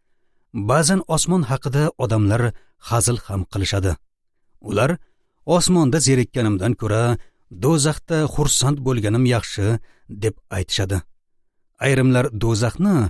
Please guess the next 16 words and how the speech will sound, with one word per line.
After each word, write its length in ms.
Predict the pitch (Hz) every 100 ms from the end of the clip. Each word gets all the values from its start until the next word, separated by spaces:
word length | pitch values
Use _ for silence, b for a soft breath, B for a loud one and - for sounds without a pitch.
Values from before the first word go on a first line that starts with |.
| - _ _ _ -
u 40 | 165
yoq 280 | 147 151 -
bu 180 | 104 117
yoqqa 300 | 123 - -
suyanadigan, 680 | - 117 101 90 95 113 117 117 - _ - -
bilyard 420 | 98 120 139 190
o'ynaydigan 540 | 147 139 139 117 139 123
joy, 280 | 95 101 107 110 - _ _
do'stlar 420 | 110 139 156 190 190
bilan 220 | 147 175 165 b b
hazil-huzul 720 | - 151 143 208 - 123 156
qiladigan 460 | - 123 110 113 104
joy 180 | 92 175 135
deb 160 | 139 - - _ -
tasavvur 540 | 117 - 101 87 101
qilishadi. 440 | - 107 - 95